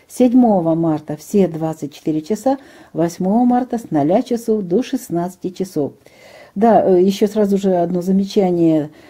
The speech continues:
Мне говорят, что вот выставьте, вы, мы скопируем и всё. Дело в том, что я озвучиваю для тех, кто не видит. И есть среди нас таких много.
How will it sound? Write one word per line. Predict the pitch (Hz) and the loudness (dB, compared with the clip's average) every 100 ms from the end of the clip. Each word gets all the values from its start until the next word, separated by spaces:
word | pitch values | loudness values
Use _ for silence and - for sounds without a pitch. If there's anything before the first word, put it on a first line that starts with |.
| - | -12
Мне | 185 175 180 214 | -6 -2 2 2
говорят, | 190 196 226 262 | 4 4 4 2
что | - 208 | 2 0
вот | 180 170 147 | 2 -2 -2
выставьте, | 175 262 277 247 247 240 226 | -2 0 -2 -4 -2 0 0
вы, | 170 185 - | 0 -2 0
мы | 190 | -2
скопируем | 180 180 185 226 247 226 226 | 0 -4 -2 -2 2 2 0
и | - 190 | 0 -6
всё. | 190 185 147 - - - | -4 -2 -4 -4 -20 -14
Дело | 156 185 220 | 0 2 4
в | |
том, | 220 | 2
что | 214 196 | 0 2
я | 196 190 | 4 2
озвучиваю | 190 254 294 202 175 160 | 2 0 0 0 0 0
для | 175 | -4
тех, | 175 240 269 | -4 -2 -2
кто | - _ - 196 226 226 | -4 _ -2 0 0 -2
не | 190 208 | 0 0
видит. | 185 202 185 156 - _ _ - | 2 0 0 -2 -8 _ _ -6
И | 180 | -4
есть | 160 208 269 | 0 0 0
среди | 254 208 180 | 0 0 0
нас | 165 175 | 0 -2
таких | - 160 185 - | -8 -6 -8 -4
много. | 185 190 180 165 | 0 0 0 -4